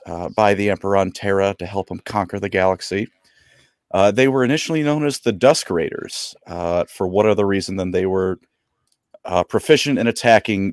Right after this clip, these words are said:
during the evening, you know, night's getting settled, so all the troops are, uh, getting ready to go to rest. There's only a couple people on guard. That's when the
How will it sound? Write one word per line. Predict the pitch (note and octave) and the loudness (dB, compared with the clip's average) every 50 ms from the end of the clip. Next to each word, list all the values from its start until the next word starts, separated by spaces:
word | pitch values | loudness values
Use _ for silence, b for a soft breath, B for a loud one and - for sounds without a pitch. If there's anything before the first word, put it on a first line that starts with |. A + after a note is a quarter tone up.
| - | -2
during | G2 A2 G2+ F#2+ F#2 F2+ | 0 2 2 2 0 -2
the | F2+ E2+ D2+ F2+ | -4 -4 -6 -6
evening, | F#2+ F2+ - - F#2 F2 F#2 | -8 -8 -6 -6 -6 -4 -4
you | F#2 | -4
know, | E2+ E2 | -4 -4
night's | D#2+ F#2+ F2+ F2+ E2+ - - | -4 -2 -2 -2 -2 -2 -4
getting | - F#2 E2 - - | -4 -4 -4 -6 -8
settled, | - - - F#2 - D2 F2 F2 | -6 -2 0 0 0 0 -4 -6
so | - - G2 F2+ | -6 -4 -2 0
all | F2+ F2 | 0 0
the | F2 | -2
troops | - - - F#2+ F2 - - - | -6 -8 -6 -6 -6 -6 -4 -2
are, | F2 F2 F2+ F2+ E2 - _ _ _ _ _ _ _ _ _ _ _ _ _ _ _ _ _ | -2 0 0 -2 -4 -8 _ _ _ _ _ _ _ _ _ _ _ _ _ _ _ _ _
uh, | - F2+ F2 - - - | -10 -8 -8 -8 -2 0
getting | G#2+ F#2 F#2+ G2 | 0 0 2 2
ready | F#2+ G2 F#2 F#2 | 2 2 2 2
to | F2 F2+ | 0 -2
go | F2 G2 F#2+ | -2 0 0
to | F2+ | 0
rest. | F2+ F2+ F#2 F2+ F2+ E2+ - - - - - | 2 2 4 4 4 2 2 -2 -6 -6 -6
There's | F2+ F2 E2+ | -6 -6 -4
only | F2+ F2 F2+ D#2+ | -4 -4 -4 -6
a | D2 | -8
couple | - - G2+ E2+ - F2+ F2 | -4 -4 -4 -4 -4 -8 -10
people | - - F2 - F#2 F2+ F2+ | -8 -8 -6 -4 -2 -2 -2
on | F2 F2 F2+ | -2 -2 0
guard. | F2 A2+ A2 G#2+ G#2+ G#2 G2+ F#2 - | 2 4 6 6 6 4 2 0 0
That's | G2+ G#2+ G#2+ - - | 0 0 0 0 0
when | A2 G#2+ G2 G2+ | -2 0 0 0
the | F#2 G2+ F#2+ F2 E2+ | -2 -2 -4 -4 -6